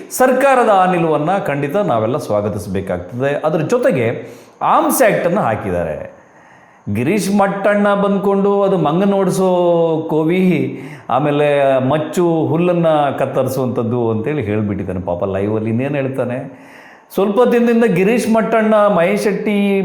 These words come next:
ಮನೆ ಕಡೆ ಇಲ್ಲ, ಹಂಗಾಗಿ ಮಂಗ ಹೊರಗಡೆ ಎಲ್ಲೋ ತಿರ್ಕೊಂಡಿತ್ತು ಅನ್ನೋ ಮೆಸೇಜ್ ನಮಗೂ ಕೂಡ ಬಂದಿತ್ತು. ಅದೇನೇ ಇರಲಿ,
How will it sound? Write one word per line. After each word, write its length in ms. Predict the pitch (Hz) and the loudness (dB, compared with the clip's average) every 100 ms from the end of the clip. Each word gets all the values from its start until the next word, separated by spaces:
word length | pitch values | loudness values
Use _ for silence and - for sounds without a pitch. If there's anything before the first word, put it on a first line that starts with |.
| 165 | 0
ಮನೆ 200 | 151 185 | 0 0
ಕಡೆ 220 | 190 175 | 0 0
ಇಲ್ಲ, 480 | 131 156 175 143 123 | 0 2 2 2 0
ಹಂಗಾಗಿ 760 | 131 165 180 170 127 139 - - - - 104 | 0 0 0 0 -2 -4 -8 -16 -20 -6 -4
ಮಂಗ 240 | 139 175 | -2 0
ಹೊರಗಡೆ 400 | 160 131 156 185 | 0 2 0 2
ಎಲ್ಲೋ 280 | 185 185 185 | 2 2 0
ತಿರ್ಕೊಂಡಿತ್ತು 840 | 160 143 175 165 156 160 156 151 | -2 -2 -2 -2 -2 -2 -2 0
ಅನ್ನೋ 160 | 139 143 | 0 -2
ಮೆಸೇಜ್ 380 | 135 - 139 139 | -2 -2 -2 -2
ನಮಗೂ 340 | 113 120 131 | -2 -2 -4
ಕೂಡ 180 | 131 110 | -2 -2
ಬಂದಿತ್ತು. 640 | 101 98 101 104 - 120 | -2 -4 -4 -4 -4 -4
ಅದೇನೇ 280 | 147 87 165 | -4 -2 0
ಇರಲಿ, 640 | 233 240 220 240 - - | 2 2 0 0 -6 -14